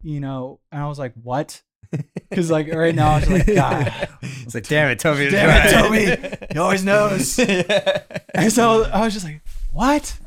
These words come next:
Speaker 1: He's like, "No, no, seriously, man. You see, I used to wake up in the morning and I'd look at this long laundry list of shit I gotta do in Salesforce and I get it done, right? But, but now I go to Chad's profile page and I just look at the last badge that, like,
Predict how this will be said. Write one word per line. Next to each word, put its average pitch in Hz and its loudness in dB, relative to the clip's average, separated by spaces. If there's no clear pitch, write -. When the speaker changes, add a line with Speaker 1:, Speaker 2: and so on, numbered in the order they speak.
Speaker 1:
He's 190 0
like, 190 -2
"No, 254 2
no, 226 0
seriously, 262 -4
man. 147 -6
You 170 -6
see, 190 -8
I 156 -10
used 202 -4
to 247 -8
wake - -6
up 143 -10
in 143 -14
the 147 -10
morning 139 -10
and 147 -10
I'd 147 -6
look 165 -2
at 170 -8
this 160 -10
long 156 -6
laundry 151 -8
list 147 -12
of 139 -14
shit 156 -10
I 147 -8
gotta 151 -10
do 143 -10
in 147 -6
Salesforce 143 -10
and 139 0
I 143 0
get 151 2
it 165 0
done, 143 -2
right? 143 -8
But, 127 -6
but 127 -8
now 294 0
I 196 -2
go 302 -2
to 320 -4
Chad's 196 -4
profile 170 -4
page 147 -8
and 156 -10
I 151 -10
just 175 -12
look 214 -14
at 208 -16
the 196 -8
last 156 -4
badge 143 -6
that, 151 -12
like, 143 -16